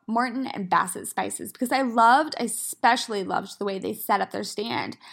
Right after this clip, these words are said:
They had a comparison. They were talking about their integrity of spices. Um,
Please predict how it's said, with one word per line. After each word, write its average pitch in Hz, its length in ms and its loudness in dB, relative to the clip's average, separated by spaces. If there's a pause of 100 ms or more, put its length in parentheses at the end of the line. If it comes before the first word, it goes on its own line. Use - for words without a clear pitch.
(240)
They 233 100 2
had 262 360 6 (220)
a - 80 -8
comparison. 233 960 0 (800)
They 254 140 4
were 214 100 4
talking 269 280 2
about 247 240 10
their 269 180 4
integrity 226 440 2
of 208 100 -2
spices. 214 760 2 (1160)
Um, 208 600 4